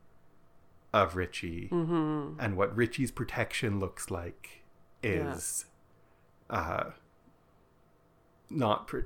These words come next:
Speaker 1: uh, like, is harming her.
Speaker 2: Mm-hmm.
Speaker 1: Uh, even apart from his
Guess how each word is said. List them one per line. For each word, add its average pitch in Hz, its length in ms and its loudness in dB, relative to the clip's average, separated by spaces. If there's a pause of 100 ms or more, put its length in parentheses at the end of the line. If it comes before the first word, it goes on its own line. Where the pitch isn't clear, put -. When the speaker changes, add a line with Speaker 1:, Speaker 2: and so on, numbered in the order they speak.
Speaker 1:
uh, 113 100 4
like, 98 180 0
is 92 320 -4 (1300)
harming 113 460 6
her. 120 360 0
Speaker 2:
Mm-hmm. 170 720 2 (720)
Speaker 1:
Uh, 98 340 2 (800)
even 135 800 8 (2000)
apart - 680 8 (140)
from 101 600 2
his 92 680 0